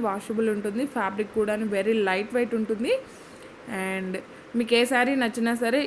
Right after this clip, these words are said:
ఇలా స్క్రీన్ షాట్ తీయండి. అలానే మీరు శారీని ఆర్డర్ ప్లేస్ చేసేటప్పుడు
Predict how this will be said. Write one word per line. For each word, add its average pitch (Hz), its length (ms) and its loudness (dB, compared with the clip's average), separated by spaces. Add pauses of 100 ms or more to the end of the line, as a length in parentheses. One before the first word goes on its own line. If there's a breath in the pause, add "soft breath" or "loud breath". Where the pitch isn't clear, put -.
ఇలా 262 220 2
స్క్రీన్ 226 320 0
షాట్ 214 240 0
తీయండి. 220 360 2 (480 loud breath)
అలానే 240 320 6 (100)
మీరు 254 220 4
శారీని 269 380 4
ఆర్డర్ 247 240 4
ప్లేస్ 262 260 0
చేసేటప్పుడు 247 540 0